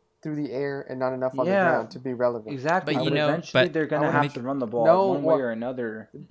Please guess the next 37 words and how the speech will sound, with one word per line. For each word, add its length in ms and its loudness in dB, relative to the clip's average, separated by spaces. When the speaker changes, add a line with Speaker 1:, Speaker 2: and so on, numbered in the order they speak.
Speaker 3:
Well, 320 0
McVay, 360 -2
Speaker 1:
No, 80 4
but 160 4
Speaker 2:
They're 0 -
gonna 60 2
Speaker 3:
again, 100 2
Speaker 1:
last 260 8
Speaker 2:
have 80 2
to 60 0
Speaker 1:
year 0 -
Speaker 2:
line 180 8
Speaker 3:
McVay's 60 0
Speaker 1:
they 60 4
were, 80 8
Speaker 2:
up. 60 4
Speaker 3:
offense 380 -2
Speaker 1:
last 320 0
year 80 -2
they 80 0
were 80 -2
using 260 -6
Sony 460 -6
more. 460 -4
I 40 -10
felt 200 -8
like 100 -6
he 100 -10
was 140 -8
more 140 -6
productive, 360 -8
and 60 -6
that's 160 -2
why 100 -4
they 80 -4
were 120 -8
so 340 -8